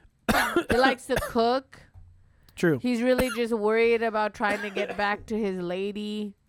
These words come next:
Speaker 2: that he didn't
Speaker 1: <laughs>
Speaker 2: confess his love to. He's
Speaker 1: Okay.
Speaker 2: like, you know,
Speaker 1: Sure.
Speaker 2: <clears throat> he's, he, like,
Speaker 1: Uh-huh.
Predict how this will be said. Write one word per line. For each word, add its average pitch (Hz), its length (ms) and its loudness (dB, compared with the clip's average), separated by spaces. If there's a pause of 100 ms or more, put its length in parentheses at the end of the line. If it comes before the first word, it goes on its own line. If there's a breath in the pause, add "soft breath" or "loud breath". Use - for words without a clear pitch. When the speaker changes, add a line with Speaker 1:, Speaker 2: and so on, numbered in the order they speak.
(140)
Speaker 2:
that 196 220 0
he 196 120 -4
didn't 196 420 0
Speaker 1:
<laughs> 240 120 4
Speaker 2:
confess 214 460 0
his 185 200 -4
love 202 380 2
to. 208 640 0 (800 loud breath)
He's 240 140 2 (120)
Speaker 1:
Okay. 185 180 6
Speaker 2:
like, 220 440 4 (300 soft breath)
you 220 160 -6
know, 208 220 2
Speaker 1:
Sure. 185 380 4 (280)
Speaker 2:
<clears throat> 240 240 4
he's, 214 400 -2 (180)
he, 220 280 -2
like, 208 240 2
Speaker 1:
Uh-huh. 196 180 4